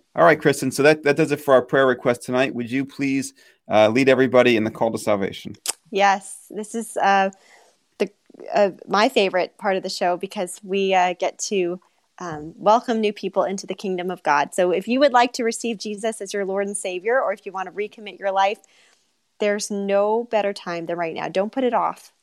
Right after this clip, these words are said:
Speaker 2: um, because God has so much for you, and living in his abundance starts now. So just follow after me. "Dear Jesus,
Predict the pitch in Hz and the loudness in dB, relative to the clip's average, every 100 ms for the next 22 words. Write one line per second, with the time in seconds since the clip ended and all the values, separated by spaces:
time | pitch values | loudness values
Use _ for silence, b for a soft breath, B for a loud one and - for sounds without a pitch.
0 | _ _ 180 170 170 175 180 - 170 170 | _ _ -8 -6 -8 -8 -10 -4 -4 -4
1 | - - - 196 185 190 - 180 170 175 | -10 -20 -8 -2 0 0 -2 -2 0 0
2 | - _ _ - - 220 220 214 - - | -4 _ _ -10 0 2 2 0 -4 -8
3 | 180 151 156 - - 165 156 160 - b | -8 -6 -8 -8 -4 -4 -4 -8 -10 b
4 | b b - 180 220 202 202 185 196 180 | b b -10 2 2 2 -2 -4 -6 -4
5 | 180 170 165 - 180 165 - 139 170 185 | -2 -2 -4 -4 -4 -4 -4 -6 -2 -2
6 | 233 - 220 214 208 - 190 160 - 214 | -2 4 6 8 4 2 -6 -6 0 4
7 | 233 - 190 - - - | 4 2 -4 -4 -10 -12